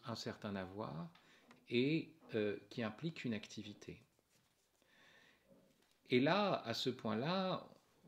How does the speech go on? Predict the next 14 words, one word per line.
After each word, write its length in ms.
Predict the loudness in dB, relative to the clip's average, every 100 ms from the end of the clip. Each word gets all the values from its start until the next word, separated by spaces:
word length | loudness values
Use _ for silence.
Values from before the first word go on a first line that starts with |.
| -18
quand 200 | -12 -8
on 80 | -8
pense 380 | -6 -8 -8 -10
au 60 |
partage 580 | -8 -6 -6 -4 -4 -4
de 80 | -4
la 140 | -4
terre, 520 | -6 -8 -6 -6 -10 -14 -16
eh 80 | -14
bien, 200 | -8 -6
on 100 | -6
pense 300 | -4 -4 -4
bien 200 | -6 -6
sûr 420 | -8 -6 -6 -8